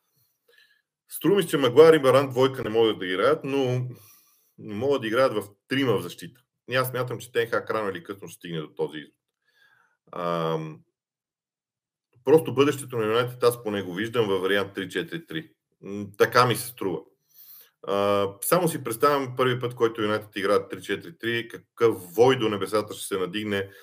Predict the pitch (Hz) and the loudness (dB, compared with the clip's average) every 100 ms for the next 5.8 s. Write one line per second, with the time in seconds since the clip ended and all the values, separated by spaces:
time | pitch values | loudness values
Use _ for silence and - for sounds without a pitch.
0 | - - - 98 101 92 87 95 92 98 | -20 -20 -8 -6 -4 -6 -6 -4 -2 -2
1 | 107 - 90 98 87 87 85 95 82 82 | -4 -10 -8 -6 -4 -6 -4 -2 -2 -4
2 | 131 127 110 104 98 _ _ _ _ _ | -8 -4 -2 -2 -4 _ _ _ _ _
3 | - 110 113 113 101 85 90 85 - _ | 2 2 4 8 8 6 -2 -2 -12 _
4 | _ _ _ _ _ _ _ _ _ _ | _ _ _ _ _ _ _ _ _ _
5 | _ 101 113 151 156 127 127 | _ -2 2 4 2 4 8